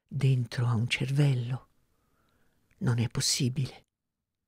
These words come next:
Deve trattarsi di qualcosa che sta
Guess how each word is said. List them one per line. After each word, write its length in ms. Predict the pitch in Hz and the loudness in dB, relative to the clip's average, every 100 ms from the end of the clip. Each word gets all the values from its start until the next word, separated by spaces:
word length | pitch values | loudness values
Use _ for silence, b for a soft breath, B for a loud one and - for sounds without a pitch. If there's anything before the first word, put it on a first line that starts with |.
| _ _ _ _ _ | _ _ _ _ _
Deve 420 | 165 165 143 139 | 0 2 4 2
trattarsi 1120 | 139 143 _ - 143 127 - - - 123 131 _ _ _ _ _ _ _ _ _ _ _ _ _ _ _ | 0 -4 _ -4 -2 -2 -4 -4 -2 -4 -6 _ _ _ _ _ _ _ _ _ _ _ _ _ _ _
di 160 | 135 | -4
qualcosa 960 | - 131 123 - 147 135 117 143 113 - _ _ _ _ _ _ _ _ _ _ _ | 0 -2 -2 -2 0 0 0 -2 -4 -4 _ _ _ _ _ _ _ _ _ _ _
che 120 | - | -4
sta 600 | 123 - - 160 143 - | -2 -4 -6 -2 -2 -4